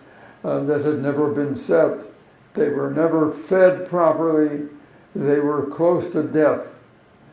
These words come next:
and covered with diseases, skin diseases and everything else. Now, that's my, that's my story. Do you have,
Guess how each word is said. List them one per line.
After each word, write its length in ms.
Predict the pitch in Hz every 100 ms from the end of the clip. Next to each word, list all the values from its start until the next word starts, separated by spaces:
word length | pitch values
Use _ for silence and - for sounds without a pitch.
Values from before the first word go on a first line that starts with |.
| - -
and 300 | 185 127 113
covered 460 | - 175 156 156 123
with 240 | 131 135 - - -
diseases, 680 | 220 113 151 160 117 135
skin 320 | - - 165 139
diseases 640 | 139 127 143 127 135 117
and 160 | - 127
everything 480 | 131 131 123 131
else. 460 | 143 170 175 - - - _ - - - - - - - - - - - - - -
Now, 460 | - 147 135 127 - - - - - -
that's 300 | 233 - -
my, 320 | 147 147 143 - - - -
that's 260 | - -
my 180 | - 151
story. 640 | - - 151 135 139 131
Do 80 | -
you 100 | 143
have, 360 | 127 156 -